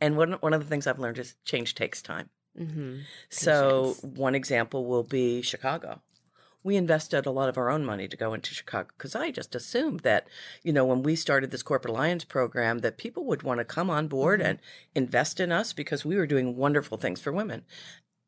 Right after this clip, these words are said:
Speaker 1: And three years in, they have. And our business, our business is stronger than it's ever been. But it took those three years.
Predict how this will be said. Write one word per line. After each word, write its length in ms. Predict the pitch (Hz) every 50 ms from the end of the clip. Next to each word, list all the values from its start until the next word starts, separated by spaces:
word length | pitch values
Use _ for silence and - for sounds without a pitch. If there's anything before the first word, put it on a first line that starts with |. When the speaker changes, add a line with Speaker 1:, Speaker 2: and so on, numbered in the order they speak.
| _ -
Speaker 1:
And 100 | 185 190
three 180 | - 269 294 294
years 200 | 262 190 175 247
in, 100 | 240 202
they 100 | 175 175
have. 420 | 160 208 214 185 - - - - - _ _ _ _ _ _ _ _ _ _ _ _
And 140 | - 151 147
our 100 | 143 139
business, 420 | 135 160 156 160 160 147 - - 185
our 400 | 160 151 - - 143 131 127 127
business 420 | 147 165 147 147 151 143 - -
is 140 | 147 123 -
stronger 360 | - - - 160 151 147 147
than 140 | 135 131 123
it's 160 | 123 123 -
ever 180 | - 131 - 120
been. 320 | 107 185 196 175 - - - _ _ _ _ - -
But 100 | - 160
it 100 | 175 -
took 200 | - 208 202 -
those 240 | - 90 - - -
three 180 | 131 120 107
years. 420 | 117 143 143 104 71 - - -